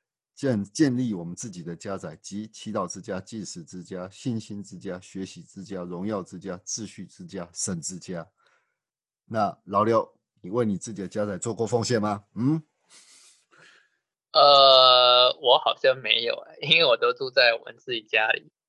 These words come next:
Speaker 2: 就是我跟爸妈同住。
Speaker 1: 那你没有奉献，那也不行啊。
Speaker 2: 欸，但是我有参与过其他人啊，
Speaker 1: 啊，对啊。
Speaker 2: 然后包括教堂的啦，还有其他的，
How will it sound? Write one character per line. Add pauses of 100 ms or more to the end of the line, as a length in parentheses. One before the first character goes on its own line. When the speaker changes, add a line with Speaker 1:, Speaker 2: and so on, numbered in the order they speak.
(160)
Speaker 2:
就
是
我
跟
爸
妈
同
住。 (500)
Speaker 1:
那
你
没
有
奉
献，
那
也
不
行
啊。 (880)
Speaker 2:
欸，
但
是
我
有
参
与
过
其
他
人 (120)
啊， (600)
Speaker 1:
啊，
对
啊。
Speaker 2:
然
后
包
括
教
堂
的
啦，
还
有
其
他
的，